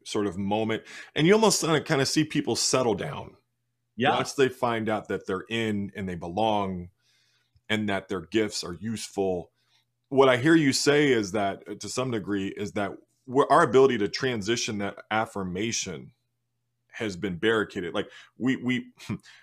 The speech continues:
Speaker 1: we didn't have the ability to transfer that. And so as a result of the next generation not feeling affirmed, we've had some problems.
Speaker 2: Yeah.
Speaker 1: Um, what's that been like for you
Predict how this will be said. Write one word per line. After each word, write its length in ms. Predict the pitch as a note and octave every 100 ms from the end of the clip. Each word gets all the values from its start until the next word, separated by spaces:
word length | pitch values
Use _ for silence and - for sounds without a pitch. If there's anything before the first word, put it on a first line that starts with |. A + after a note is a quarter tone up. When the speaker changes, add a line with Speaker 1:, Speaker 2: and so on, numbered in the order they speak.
| _ -
Speaker 1:
we 120 | A2+
didn't 300 | G2 C#3+ B2+
have 240 | B2 B2+
the 80 | A2+
ability 360 | F#2+ A#2 A#2 G#2+
to 100 | F#2+
transfer 560 | - A2 G#2+ - G2+
that. 200 | F#2+ F#2
And 120 | G#2+ G2
so 280 | - G#2 -
as 240 | A#2+ C3+
a 40 | A#2
result 400 | G2+ F2+ A#2 G#2+
of 120 | G2 _ _
the 80 | G#2
next 260 | A2 -
generation 480 | G2+ G2+ G2+ G2+ F#2+
not 200 | G2 G2
feeling 280 | - G#2+ F#2
affirmed, 680 | D#2+ - C3 C3+ G#2 F2+ E2
we've 180 | B2 A#2+
had 200 | A2 -
some 160 | F2
problems. 720 | - C3+ C#3 - B1+ - - - _ _ _ _ _
Speaker 2:
Yeah. 240 | G#2+ B2 - _ _ _ _ _ _ - _ _ _ _ _ -
Speaker 1:
Um, 260 | A#2 A2
what's 280 | G2+ C3 F#3+
that 220 | G3 F#3+
been 160 | - D3+
like 320 | A2 A2+ C#3
for 180 | - A#2+
you 400 | G2 F#2 D#2+ -